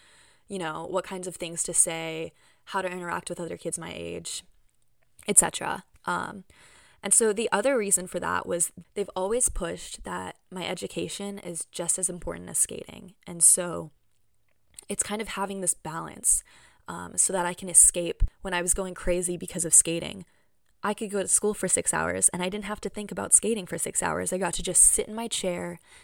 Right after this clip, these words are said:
and get a physical break of using my body. I just got to use my mind. I just got to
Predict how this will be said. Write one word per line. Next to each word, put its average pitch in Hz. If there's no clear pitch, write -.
and 165
get 185
a 180
physical 202
break 165
of 160
using 170
my 165
body. 160
I 170
just 180
got 185
to -
use 175
my 165
mind. 160
I 180
just 185
got 180
to 170